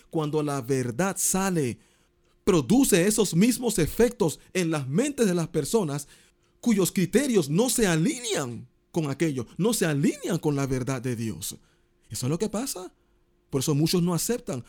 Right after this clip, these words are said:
mu-, y, y muchos determinan no creer, porque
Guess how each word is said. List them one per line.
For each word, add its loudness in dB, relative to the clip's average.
mu-, 0
y, 0
y 2
muchos 0
determinan 0
no 2
creer, 0
porque 2